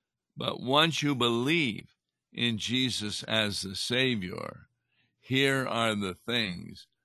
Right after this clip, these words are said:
from the wisdom of God that is very important for you to follow.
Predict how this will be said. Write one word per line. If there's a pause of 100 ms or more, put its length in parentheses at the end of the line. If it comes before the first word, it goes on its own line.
(240)
from
the
wisdom
of
God (600)
that
is
very
important (480)
for
you
to
follow.